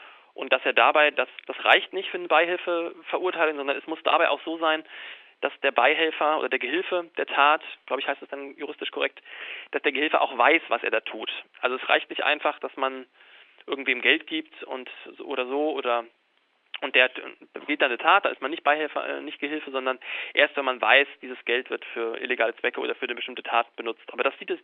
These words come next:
die Bundesanwaltschaft eben auch bis heute, auch nach dem Urteil, als, als gegeben an. Sie sagen eben, äh, Markus H. hat, ähm, dieses Video gedreht in Lohfelden, er hat Ernst, äh, bestärkt in seinem Hass auf Lübcke, er hat Ernst in seinem rassistischen Weltbild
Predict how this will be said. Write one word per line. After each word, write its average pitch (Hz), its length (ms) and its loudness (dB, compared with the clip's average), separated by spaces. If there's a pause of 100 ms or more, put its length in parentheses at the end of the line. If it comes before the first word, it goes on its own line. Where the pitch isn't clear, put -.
(140)
die 151 80 -8
Bundesanwaltschaft 147 680 -4
eben 139 260 -6 (500)
auch - 160 0
bis - 160 -4
heute, 165 260 2
auch 135 80 -6
nach 135 160 4
dem - 120 -10
Urteil, 151 260 -4
als, 135 140 -4 (120)
als 135 160 -6
gegeben 139 360 -6
an. 156 240 -2 (480)
Sie 120 100 -8
sagen 139 220 6
eben, 139 380 -4 (220)
äh, 131 160 -2
Markus 131 320 0
H. 147 280 4
hat, 147 160 0 (220)
ähm, 123 540 -2
dieses 123 240 -12
Video 175 200 -6
gedreht 170 480 -2 (120)
in 143 260 -8
Lohfelden, 151 480 -4
er 120 80 0
hat 127 180 -2 (560)
Ernst, 135 560 2
äh, 135 260 -2
bestärkt 151 520 4
in 147 120 -8
seinem 135 260 2
Hass 147 180 -2
auf - 180 -6
Lübcke, 151 380 -4
er 120 140 -2
hat 127 160 -2 (420)
Ernst 131 400 2
in 127 140 -12
seinem 123 160 -2
rassistischen 131 480 -8
Weltbild 151 440 -2